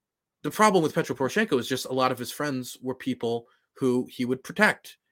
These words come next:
uh, and would not properly prosecute. And this was an issue, uh, during, uh, the Obama administration and, and multiple administrations as they were trying to deal with post-Euromaidan. This is actually where the "Joe Biden goes to Ukraine and pressures the prosecutor" comes from.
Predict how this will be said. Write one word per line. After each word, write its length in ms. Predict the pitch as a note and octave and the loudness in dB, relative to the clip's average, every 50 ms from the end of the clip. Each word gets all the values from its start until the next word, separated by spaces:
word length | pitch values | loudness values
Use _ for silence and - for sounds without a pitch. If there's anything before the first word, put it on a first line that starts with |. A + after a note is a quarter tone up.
| _ _ - | _ _ -2
uh, 220 | A#2 A2+ A2+ A2 - | 0 2 2 2 2
and 380 | B2+ B2+ B2 A#2+ - B2 A#2+ | 0 0 -2 -2 -6 -4 -2
would 140 | B2+ B2+ A#2+ | -2 -2 0
not 180 | B2 A#2+ A2+ - | 0 -2 -2 -2
properly 340 | - A2+ G#2+ - B2+ C3 | -2 -2 -2 0 -2 -4
prosecute. 640 | - - D3 D#3+ F3 E3+ - - - - G2+ F2 - _ - - - | -2 -2 0 0 0 -2 -4 -10 -8 -8 -8 -8 -10 _ -20 -12 -6
And 100 | A#2 C3+ | -2 -2
this 120 | D3 - - | -2 -2 -2
was 140 | E3 C3+ | -2 -2
an 60 | D#3 D3 | 0 2
issue, 440 | F3 G3 - - C3+ B2+ C#3+ E3+ - _ _ _ _ _ - | 2 0 2 2 0 0 0 -2 -6 _ _ _ _ _ -4
uh, 260 | B2 B2 B2 A#2+ B2 | -2 0 2 2 2
during, 500 | B2 A2 C3+ C#3 C3+ C3 C3 C3 B2+ B2 | 0 0 0 0 0 0 0 -2 -2 -4
uh, 240 | G#2+ F2 A#2 A#2 A#2 | -4 -4 -4 -4 -4
the 120 | A#2 B2 B2 | -2 -2 -2
Obama 240 | A#2 A2+ A2+ B2+ | 0 2 2 2
administration 680 | C3+ C#3 D3+ D#3 D3 - - D#3+ D3 D3 C#3+ - F3+ D#3 | 0 0 -4 -4 -6 -4 -2 0 0 0 0 -2 -4 -4
and, 180 | C#3+ C#3 B2+ B2 | -4 -4 -4 -4
and 140 | C3 C#3 | -2 0
multiple 360 | C3+ C#3 D3+ D3 - D#3+ D#3+ C#3+ | 0 0 0 -2 -2 0 0 0
administrations 640 | B2+ B2 A#2+ A#2 - - A#2 G#2+ G#2+ - B2 A2+ | 0 0 -2 -4 -4 -6 -6 -6 -6 -6 -4 -4
as 120 | A#2+ A2+ | -4 -4
they 60 | - B2 | -4 -4
were 60 | A#2+ | -4
trying 200 | - - B2 A#2+ | -4 -4 -4 -4
to 40 | A#2 | -2
deal 180 | A#2 C#3 C#3+ | -2 0 0
with 140 | C3 A#2 - | 0 -2 -4
post-Euromaidan. 1000 | - - A#2 A2+ - - G#2+ A2 A2 A2 G#2+ A2+ A#2 C3+ E3+ F#3+ D3+ G2 D#2+ - - - - - - | -4 -4 -4 -4 -4 -4 -4 -2 -2 -2 -2 -2 0 4 4 4 4 4 0 -6 -16 -20 -20 -6 -2
This 160 | - D3+ - | -2 0 2
is 80 | E3 D#3 | 4 4
actually 320 | D#3 D3 - - - C#3+ | 4 4 4 2 2 2
where 300 | C3+ B2+ C#3+ D3 C#3+ C#3 | 4 6 6 6 6 6
the 340 | B2+ A#2+ B2+ B2 A#2+ A#2 - - - - _ - | 4 2 0 0 0 -2 -6 -12 -20 -20 _ -4
"Joe 260 | A#2+ D#3 D#3+ D#3+ D3+ | 4 6 8 8 8
Biden 380 | D#3 D3+ D3 D#3 D3 C#3 C#3 C3 | 8 6 6 8 6 6 4 6
goes 260 | C#3 C#3+ D3+ D3 - | 6 6 6 6 2
to 100 | - B2+ | -2 -2
Ukraine 480 | B2+ C#3+ C#3 C3 - - C#3+ C3+ C3 B2+ | 0 0 0 2 2 2 2 2 2 0
and 120 | A2+ - | -2 -4
pressures 380 | - C#3+ C#3 B2+ - C#3 B2+ - | -2 -4 -2 -2 -2 -4 -4 -6
the 80 | C3 | -6
prosecutor" 580 | - - C#3 C#3 - - C3+ - - B2 A2+ G#2 | -4 -2 -4 -2 -4 -6 -10 -8 -6 -6 -6 -6
comes 260 | - - G#2+ G#2 - | -6 -8 -10 -10 -10
from. 320 | - - F#2 F2+ E2+ F2 | -10 -10 -8 -8 -10 -12